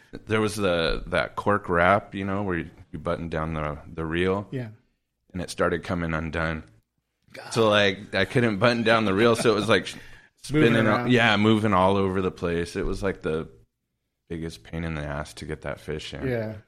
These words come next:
Speaker 1: And then, uh, yeah, but I'd say the one that got away, I, I was, like, fourteen, and we're fishing for bluefin. And, uh, I got one on forty pound test, and it was, like, probably, like, a seventy pound fish, and it was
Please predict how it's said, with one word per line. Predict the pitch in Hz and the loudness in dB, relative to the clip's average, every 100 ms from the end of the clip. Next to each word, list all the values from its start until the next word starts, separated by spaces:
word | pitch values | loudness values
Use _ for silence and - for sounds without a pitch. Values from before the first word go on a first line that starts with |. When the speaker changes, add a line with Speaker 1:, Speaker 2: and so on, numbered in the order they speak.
| _ _ _ _ _ _ _ | _ _ _ _ _ _ _
Speaker 1:
And | 87 87 | -6 -4
then, | 87 85 | -2 -2
uh, | 80 69 73 80 - _ _ _ _ _ _ _ _ _ _ _ _ _ _ - | -2 -4 -8 -10 -20 _ _ _ _ _ _ _ _ _ _ _ _ _ _ -12
yeah, | 73 65 | -10 -8
but | 80 - | -6 -2
I'd | 92 95 | -2 -2
say | - 110 | -2 0
the | 95 | 0
one | 90 98 | -2 -2
that | 92 - | -4 -4
got | 90 87 | -4 -2
away, | 85 82 85 85 85 82 82 | -2 -4 -2 -2 -2 -4 -6
I, | - 87 - | -6 -6 -6
I | 104 | -4
was, | 104 101 | -4 -4
like, | 95 | -6
fourteen, | - 113 104 - 104 104 104 | -2 0 0 -4 -4 -2 -2
and | 90 87 | -4 -4
we're | 85 | -6
fishing | - 95 98 | -4 -4 -4
for | 82 80 | -6 -8
bluefin. | 73 92 101 - 110 113 113 - _ _ _ _ _ _ _ _ _ | -4 -4 -4 -4 -6 -6 -8 -18 _ _ _ _ _ _ _ _ _
And, | 95 87 80 | -4 -4 -4
uh, | 73 73 73 - _ | -4 -6 -8 -14 _
I | - 90 | -6 -6
got | 90 98 110 98 | -2 0 0 0
one | 104 104 107 | 0 0 0
on | 82 87 | -4 -6
forty | - 98 98 | -6 -6 -4
pound | 90 92 82 | -6 -8 -6
test, | 90 82 - | -6 -6 -8
and | 73 | -12
it | - | -12
was, | 92 87 | -14 -10
like, | 80 - _ _ _ _ - | -12 -12 _ _ _ _ -12
probably, | 85 | -10
like, | - - | -10 -12
a | |
seventy | - 80 78 80 | -12 -10 -10 -12
pound | 78 82 85 - | -14 -14 -14 -12
fish, | 85 76 - | -10 -10 -12
and | 80 | -14
it | 78 | -12
was | 85 - | -14 -16